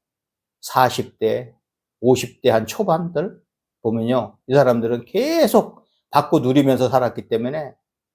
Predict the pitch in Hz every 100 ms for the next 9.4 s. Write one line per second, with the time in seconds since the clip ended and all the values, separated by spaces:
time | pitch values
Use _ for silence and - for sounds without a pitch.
0 | _ - - 226 254 170 123 110 101 -
1 | _ _ - 117 104 98 - _ _ _
2 | _ 120 120 107 - _ _ _ _ _
3 | _ _ _ _ _ _ _ _ _ _
4 | _ _ _ _ - _ _ _ _ _
5 | _ _ _ _ _ _ _ _ _ _
6 | _ _ _ _ _ _ _ _ _ -
7 | 113 160 139 143 143 135 123 123 - 143
8 | 131 123 127 120 120 123 120 202 190 156
9 | 117 110 190